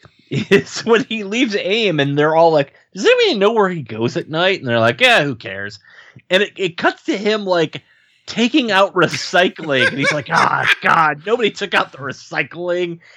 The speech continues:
Speaker 1: And then he's, like, pulling out the, like, you know, the, the bin, which is, you know, a-, anybody who has to take the trash out has, has been through that. Like, you know, "Ugh,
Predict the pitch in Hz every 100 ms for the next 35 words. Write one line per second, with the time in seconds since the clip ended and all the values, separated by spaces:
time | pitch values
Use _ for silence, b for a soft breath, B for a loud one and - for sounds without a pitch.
0 | b - 147 175 190 202 185 - - 180
1 | 190 196 175 160 165 170 170 156 165 156
2 | 156 _ 160 139 127 127 135 127 117 113
3 | 127 139 151 139 120 120 143 - B B
4 | B B 139 131 117 120 - 170 147 180
5 | 175 170 156 147 147 139 135 - 123 123
6 | 123 - 123 107 120 101 104 123 127 123
7 | 110 104 127 117 113 117 107 104 - 120
8 | 104 101 123 104 98 95 b b b -
9 | 131 147 139